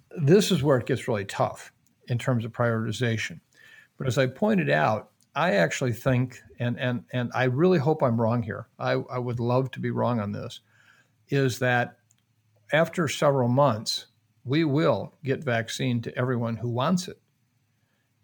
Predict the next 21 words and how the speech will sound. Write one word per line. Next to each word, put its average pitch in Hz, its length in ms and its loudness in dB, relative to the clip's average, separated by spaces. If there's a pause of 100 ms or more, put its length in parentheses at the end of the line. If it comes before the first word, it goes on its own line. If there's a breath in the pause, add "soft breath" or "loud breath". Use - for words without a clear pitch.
And 127 160 0
we're 123 80 2
still 143 180 0
gonna 127 120 2
have 117 120 2
a 107 40 -6
chunk 117 340 -2
left 117 400 -2 (380)
and 127 160 0
a 113 40 -2
chunk 120 260 -2
of 104 100 -8
people 127 340 -2
who 117 100 -4
are 113 80 0
not 107 180 -2
vaccinated 113 600 -6 (360)
because 127 460 0
of 110 100 -4
vaccine 107 400 -4
hesitancy. 104 760 -6